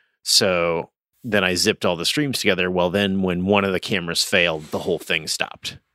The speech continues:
And then I had to manage that failure because it didn't actually close sockets. It just,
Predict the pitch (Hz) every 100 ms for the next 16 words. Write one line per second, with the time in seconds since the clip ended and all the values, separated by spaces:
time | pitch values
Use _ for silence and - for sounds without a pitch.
0 | _ _ _ _ _ _ _ _ _ -
1 | 101 90 92 98 92 92 87 87 80 -
2 | 82 - - 104 98 92 87 92 80 82
3 | 87 87 90 85 80 - 87 - 82 -
4 | 85 - 87 - - - 82 - 95 -